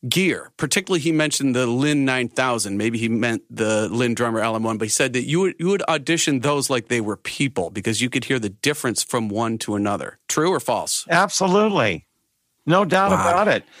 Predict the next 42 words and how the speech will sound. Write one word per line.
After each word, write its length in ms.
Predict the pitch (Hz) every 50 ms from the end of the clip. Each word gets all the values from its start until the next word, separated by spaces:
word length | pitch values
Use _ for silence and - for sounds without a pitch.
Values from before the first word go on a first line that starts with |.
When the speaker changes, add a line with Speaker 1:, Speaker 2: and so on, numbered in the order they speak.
| -
Speaker 2:
<clears throat> 220 | - - - - -
I 220 | 214 262 240 254
mean, 220 | 240 226 226 220
we're 140 | 208 220 214
dealing 420 | 170 151 220 233 247 254 240 214 185
with 160 | 165 - -
components 880 | - 156 147 - - 185 196 214 220 185 139 127 135 131 - - - _ - - - - - - - _ -
in 140 | 165 156 156
these 280 | 156 151 147 - -
things 460 | - - 143 135 135 131 139 151 127 127
that 140 | 151 151
are 80 | 156 156
gonna, 180 | 143 156 151 151
like 160 | 147 151 151 143
the 100 | 165 -
capacitors, 680 | - - 170 190 202 208 214 - 175 151 151 143 117
maybe 320 | 131 147 147 151 139 147 143
be, 400 | 117 139 139 135 127 120 117 - - - - - _ -
maybe 260 | - 151 170 151 180
they're 180 | 170 165 160 160
only 200 | 156 156 147 123
twenty 320 | - - 156 151 156 170
percent 460 | - - 151 139 - - 160 143 139
accurate 640 | 139 131 139 151 160 147 - 131 120 101 92 104 - _ _ -
in, 220 | 117 117 123 123
in, 300 | 127 123 123 123 123 - -
in, 160 | - 123 127 123
uh, 180 | - 131 143 - 143
in 80 | 127
the 140 | 131 131 123
audio 380 | 123 131 139 143 151 147 135 123
path 400 | - 110 117 113 110 110 - -
in 80 | 104
some 260 | - - 117 107 98
places, 420 | 92 104 110 101 95 82 87 82 78
you 80 | 110
know? 240 | 110 107 107 123 120 - - - - - -
They 80 | 135 135
have 120 | 127 117
a 40 | 123
tolerance 560 | - - 143 151 147 156 151 143 135 - -
of, 200 | 110 95 - -